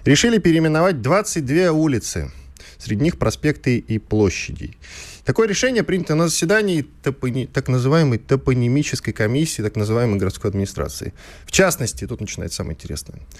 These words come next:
Улицы Пушкинскую, Суворова переименуют в улицу, в улицы Бандеры и Петлюры, соответственно, но это уже даже скучно.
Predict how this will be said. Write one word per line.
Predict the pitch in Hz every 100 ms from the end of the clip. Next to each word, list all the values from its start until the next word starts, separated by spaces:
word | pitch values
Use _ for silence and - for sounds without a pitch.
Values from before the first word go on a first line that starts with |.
| - - -
Улицы | 196 226 202 -
Пушкинскую, | 165 233 - 170 - 165
Суворова | - 160 143 113 87
переименуют | 113 113 147 175 127
в |
улицу, | 127 107 - 104 101 - -
в | 87
улицы | 87 80 - 82
Бандеры | 85 95 87 131 107
и |
Петлюры, | - 90 123 208 254
соответственно, | - 208 214 185 165
но | 127
это | 113 92
уже | 85
даже | 82 78
скучно. | - 131 - 202